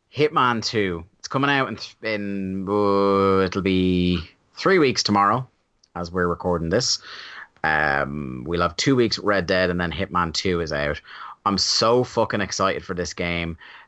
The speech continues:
People have been getting invited out to I O and, and coming back with a couple of hours worth of gameplay videos, and I'm staying my hand so hard.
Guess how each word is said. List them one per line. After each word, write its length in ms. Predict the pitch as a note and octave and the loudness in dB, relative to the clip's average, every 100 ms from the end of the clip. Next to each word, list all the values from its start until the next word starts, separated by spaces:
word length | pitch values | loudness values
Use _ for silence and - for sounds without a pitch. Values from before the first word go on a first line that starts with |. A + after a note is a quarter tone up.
| _ - | _ -2
People 380 | B2+ C3 C#3 | 0 4 4
have 220 | A#2+ B2 A2 | 4 2 0
been 480 | A2+ G#2+ G#2 G2 | 0 0 -2 -4
getting 220 | F2 A2+ A2 | -2 0 0
invited 540 | G#2 F2+ G#2+ A2 G2 | -2 0 0 0 0
out 180 | F#2 G2+ | -2 -2
to 100 | A#2 | -2
I 260 | G#2 G#2 | 0 0
O 420 | G2 F#2 F#2 F#2 F#2 | 2 2 2 0 0
and, 460 | F2+ F2+ F2+ F2 - | 2 0 0 -6 -6
and 160 | G2 | -6
coming 300 | F#2 A#2 A2 | -2 0 2
back 300 | G2 F#2 F2+ | 4 2 0
with 180 | G2+ F#2+ - | -4 -8 -8
a 80 | F#2+ | -6
couple 320 | - A2+ G#2 | -4 0 0
of 80 | F2 | 2
hours 560 | F#2 G2 F#2+ F#2 F2+ | 2 4 4 2 0
worth 340 | F2 F#2 F2+ - | 0 0 0 -2
of 160 | F2+ | -6
gameplay 460 | G2 F#2 F#2+ F#2+ F2+ | -2 -2 -2 -2 -2
videos, 400 | F2+ F2 F2 F2 | 0 0 0 0
and 120 | F#2+ | 0
I'm 160 | F#2 F2 | 0 0
staying 500 | - - A2+ A2+ A2 | -2 0 0 2 2
my 180 | G#2+ G2+ | 2 0
hand 440 | F#2 G2+ F#2+ F#2 | 0 0 0 -2
so 520 | F2 - - A#2 A#2 | -8 -8 -2 2 2
hard. 600 | G#2 - G2+ G2 F2+ E2 | 2 0 2 4 2 -2